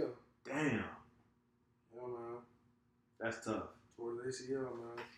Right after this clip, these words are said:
Speaker 2: That's tough. <clears throat> Uh, but yeah, that's all I got for the, uh, N B A. That's pretty, you know, not too much going on right now.
Speaker 1: Here we go.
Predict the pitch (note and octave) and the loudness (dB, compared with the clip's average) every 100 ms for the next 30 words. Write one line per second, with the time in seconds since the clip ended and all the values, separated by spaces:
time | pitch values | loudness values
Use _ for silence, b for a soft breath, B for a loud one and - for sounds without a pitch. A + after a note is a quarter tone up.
0 | - - G#2 - G#2+ F2+ - - - A3+ | -8 -4 -4 -2 -2 -2 2 8 10 12
1 | G3+ - - - - - - - - - | 10 8 0 -14 -20 -20 -20 -20 -20 -20
2 | - - - - _ - A2+ B2 B2+ B2+ | -20 -20 -20 -20 _ -6 6 10 12 10
3 | A#2+ B2 D#3 - - C#3 D#3+ D#3+ F3+ F#3+ | 8 8 8 8 8 8 10 10 12 12
4 | F#3+ G#3 D3+ C3+ C3 C#3 C3+ - C#3+ D3 | 10 10 8 8 8 8 8 8 6 8
5 | C#3+ B2 C#3 E3 - - - - - - | 10 10 10 6 2 -8 -18 -20 -20 -20
6 | _ - D#3+ D3 C#3+ C#3+ C#3 C#3+ C3 C3+ | _ 6 10 10 8 4 2 4 6 4
7 | D3 C3+ D3 - D3+ C#3 B2 C3+ C3+ C3+ | 4 4 4 6 6 6 4 6 6 8
8 | C3+ C3 B2+ B2+ B2+ C3 C3+ - - - | 8 10 10 8 8 6 6 0 -10 -20
9 | - - - D#3 C#3 B2 A#2+ A#2+ | -20 -20 0 6 8 8 4 2